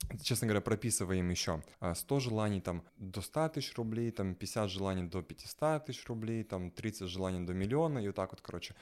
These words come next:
У меня в этой, в этом виш-листе уже желаний на шесть и шесть миллиарда рублей. И это только там штук пятнадцать, наверное, всего лишь. <laughs> Я решил от миллиардов идти, короче, это мне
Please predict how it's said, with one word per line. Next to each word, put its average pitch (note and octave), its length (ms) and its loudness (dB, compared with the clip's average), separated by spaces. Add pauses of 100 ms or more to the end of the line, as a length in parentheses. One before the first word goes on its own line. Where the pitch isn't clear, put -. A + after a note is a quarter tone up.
(140)
У G#2+ 40 -6
меня G#2+ 100 2
в G#2 80 0
этой, G#2 320 0
в G2 140 -2
этом G2+ 380 0
виш-листе A2+ 580 -2 (120)
уже G#2+ 480 0
желаний A2+ 420 2
на F#2+ 260 2
шесть - 420 -6 (120)
и G#2 40 -4
шесть A2 300 -4
миллиарда F#2 600 0
рублей. E2+ 540 -2
И G2+ 340 2
это A#2 200 -4
только A2 260 -4
там F2+ 300 -4 (140)
штук - 340 -12 (260)
пятнадцать, F#2 440 -2
наверное, F2 200 -2
всего F#2 220 -6
лишь. F2+ 180 -2
<laughs> A2 880 2
Я A#2+ 120 12
решил A#2 260 8
от A2 120 4
миллиардов A2 520 8
идти, B2 160 -2
короче, G2+ 340 0
это G2 120 -8
мне G2 320 -4